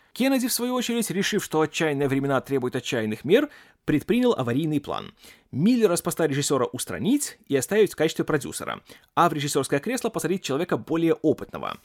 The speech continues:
Брайана Тренчарда Смита, который, среди прочего, снял культового "Человека из Гонконга", где также работали Грант Пейдж, Хью Кисберн и Роджер Уорд. Поначалу Миллер согласился на такой расклад, но после суток раздумий вернулся к Кеннеди и заявил, что не бросит свое детище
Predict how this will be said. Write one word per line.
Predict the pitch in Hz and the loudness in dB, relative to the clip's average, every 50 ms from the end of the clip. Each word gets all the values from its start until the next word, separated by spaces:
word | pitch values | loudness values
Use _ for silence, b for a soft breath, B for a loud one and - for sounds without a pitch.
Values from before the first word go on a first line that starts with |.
| B B B | B B B
Брайана | B 117 - 190 226 240 233 226 220 | B -2 2 2 4 4 4 2 2
Тренчарда | - 175 196 214 196 - 196 175 190 | 2 2 2 2 4 2 2 2 0
Смита, | - - - 165 160 107 - - - | 0 0 0 0 0 0 -2 -6 -8
который, | - 117 - 160 170 - | -8 -4 -2 -2 -2 0
среди | - 156 165 | 0 -2 0
прочего, | - 208 214 - 175 185 160 | 2 0 0 0 0 -2 -2
снял | - 139 156 165 151 | -2 -2 -2 -2 -2
культового | 147 _ - - 196 185 - 180 170 170 180 170 | -4 _ -4 -2 -2 0 0 0 0 0 0 -2
"Человека | - - - 127 120 123 143 165 160 - 160 | -2 -4 -4 -2 -2 0 0 0 0 0 0
из | 147 120 | 0 2
Гонконга", | 147 160 156 - - 196 147 101 - - 60 62 - B B B B B | 0 -2 0 0 0 0 0 -2 -2 -8 -10 -10 -10 B B B B B
где | 117 139 | -2 0
также | 147 156 143 120 127 | 0 0 0 0 0
работали | 120 120 113 110 110 110 95 | -2 -2 -2 -4 -4 -6 -6
Грант | 95 - 120 123 117 - | -4 -2 -2 -2 -2 -2
Пейдж, | - - 185 220 214 196 | -2 -2 -2 -2 -2 -4
Хью | - - - 135 123 | -6 -2 0 0 0
Кисберн | - - 113 113 104 - 143 170 190 - 190 | 0 -4 -8 -6 -4 -2 0 0 0 -2 -4
и | - 120 113 | -4 -4 -2
Роджер | 107 120 127 127 123 - - | -2 -2 -2 -2 -4 -6 -6
Уорд. | - 64 53 - - - - _ _ _ _ _ _ - | -8 -8 -10 -10 -14 -20 -20 _ _ _ _ _ _ -4
Поначалу | 143 156 196 - 330 370 349 349 | -2 -2 0 2 2 4 4 4
Миллер | 262 208 240 262 262 247 | 4 2 0 0 -2 -2
согласился | - 262 240 254 240 - 220 160 - 123 | -4 -2 -2 -2 -2 -2 -2 -2 -2 -4
на | 107 101 | -6 -6
такой | - - 127 127 | -6 -4 -2 -2
расклад, | 123 120 - - - 50 - - - B B B B B | 0 -2 -2 -4 -6 -8 -8 -10 -16 B B B B B
но | B 135 185 240 285 311 | B 0 2 2 2 0
после | 294 - - 156 - 160 | -2 -2 -2 -2 -2 0
суток | - 170 147 143 - | 0 0 0 0 0
раздумий | 139 135 123 123 202 240 240 240 | -2 -2 -2 -2 -2 0 0 0
вернулся | 175 135 143 147 156 139 - 139 | 2 0 0 0 0 -4 -4 -6
к | - - | -6 -4
Кеннеди | - 220 226 226 190 208 | -2 0 0 0 0 -2
и | 180 139 | -2 0
заявил, | 131 156 156 147 143 123 120 | 0 0 0 2 0 -2 -2
что | - - 120 | -4 -4 -4
не | 139 156 | -2 -2
бросит | 139 135 117 101 104 104 | -2 -2 -2 -2 -4 -6
свое | - - 104 104 113 | -6 -4 -4 -4 -2
детище | 151 214 214 240 202 - 226 220 214 | -2 -4 -4 -4 -4 -2 -2 -2 -2